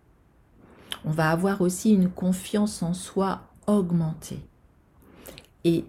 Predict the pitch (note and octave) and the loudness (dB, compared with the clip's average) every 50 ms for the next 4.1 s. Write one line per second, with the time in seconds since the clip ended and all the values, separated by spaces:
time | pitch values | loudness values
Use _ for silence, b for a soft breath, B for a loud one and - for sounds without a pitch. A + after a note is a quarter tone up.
0 | - - - - - - - A3+ A3 G#3 F#3+ G3 - G3 F3+ - - E3+ E3+ E3+ | -10 -8 -6 -6 -6 0 4 4 4 4 4 0 -4 -6 -6 -2 0 0 0 2
1 | F3 F3+ - - E3 E3 E3 F3 E3 F3 F3+ F3+ F3+ - - G#3+ G3+ G3+ G3 G#3 | 0 -2 -4 -4 -6 -4 -2 -2 0 0 0 -2 -4 -4 0 0 2 2 4 4
2 | G#3+ A3+ A3+ G#3 F#3+ E3+ E3+ E3+ E3+ E3 E3 - - F#3 G3 G3 F#3+ F#3+ - - | 6 6 6 4 2 2 2 2 0 -2 -4 -6 -4 -2 0 0 -2 -4 -8 -10
3 | - - D#3 D3+ D3 - - _ - - D#3 D#3+ E3 E3 E3 D#3 D3+ D#3 - - | -6 -4 -4 -4 -4 -6 -12 _ -10 -8 -4 -4 -4 -4 -4 -4 -6 -6 -10 -14
4 | - - | -20 -20